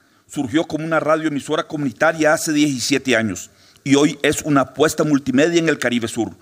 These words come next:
que incluye televisión, website y plataformas en redes sociales. Somos el medio de comunicación de mayor audiencia regional,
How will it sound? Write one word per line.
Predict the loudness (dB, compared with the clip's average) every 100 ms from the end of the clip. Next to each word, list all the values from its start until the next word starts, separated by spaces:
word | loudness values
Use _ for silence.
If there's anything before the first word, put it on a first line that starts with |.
| _ _ _ -2
que | 0
incluye | 0 2 2 2
televisión, | 0 -2 -2 0 2 0 -4 -16 -10 -2
website | -2 0 0 0 -2
y | -6
plataformas | -2 -2 -2 0 0 2 -2 -2
en | -2 0
redes | 0 0
sociales. | -4 -2 -2 -2 -8 -18 _ _ _
Somos | -4 -2 0 -2 -2
el | 0 2
medio | 2 2 0
de | 0
comunicación | 0 -2 0 -2 0 0
de |
mayor | 2 0 0
audiencia | 0 0 0 2 0
regional, | -2 -4 -2 0 -2